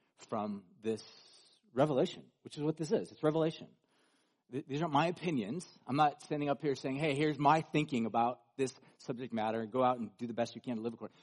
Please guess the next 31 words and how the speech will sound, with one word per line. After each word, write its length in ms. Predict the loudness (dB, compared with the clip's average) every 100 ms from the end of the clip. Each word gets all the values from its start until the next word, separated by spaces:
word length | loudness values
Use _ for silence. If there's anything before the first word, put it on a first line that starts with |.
| _
This, 160 | -10 -8
I'm 120 | -8
just, 160 | -10 -8
I'm 200 | -8 -8 -2
giving 260 | 0 2 -2 -6
to 80 | -12
you 420 | -4 -2 -2 -4 _ _ _ -10
divine 640 | -10 -4 0 2 2 -2
revelation 640 | -4 -4 -2 -4 -6 -10 -12
from 200 | -8 -6
God 280 | -4 -4 -6
that 120 | -10 -12
says, 200 | -10 -12 -14 -4
"Here 360 | 0 0 0
is 200 | -2 -6
what 200 | -4 -4
love 200 | -4 -6
looks 280 | -8 -14 -16
like. 220 | -14 -14 -16 _ _ -20 -20 -12
Here's 380 | -4 0 0 -2
what 160 | -4
we 140 | -2 -2
are 80 |
invited 600 | -4 -4 0 2 4 4 4
into, 400 | 0 -4 -2 -2
allow, 420 | 0 2 6 4
transform, 640 | 2 -4 -6 -6 -2 -2
and 100 | -2
change, 680 | -8 -12 -8 -6 -4 -4 -4
and 120 | -8 -8
reshape, 680 | -8 -8 -6 0 2 2